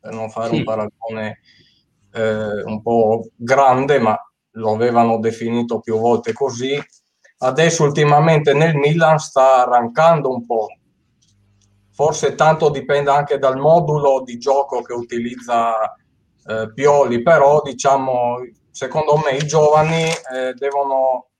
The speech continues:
Speaker 1: fare un percorso graduale e non approdare alle grandi società troppo presto, ecco.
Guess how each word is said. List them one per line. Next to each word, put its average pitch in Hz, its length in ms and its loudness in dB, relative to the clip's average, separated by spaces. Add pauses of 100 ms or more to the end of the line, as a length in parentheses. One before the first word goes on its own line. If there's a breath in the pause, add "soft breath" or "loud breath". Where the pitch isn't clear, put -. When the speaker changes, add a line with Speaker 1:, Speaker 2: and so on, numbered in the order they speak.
(920 loud breath)
Speaker 1:
fare 156 280 2
un 147 120 -2
percorso 156 640 -2
graduale 151 1000 0
e 139 80 -6
non 156 360 -2
approdare 139 800 0
alle 131 280 -4
grandi 131 360 -6
società 127 800 -4
troppo 120 340 -8
presto, 120 600 -6
ecco. 107 420 -12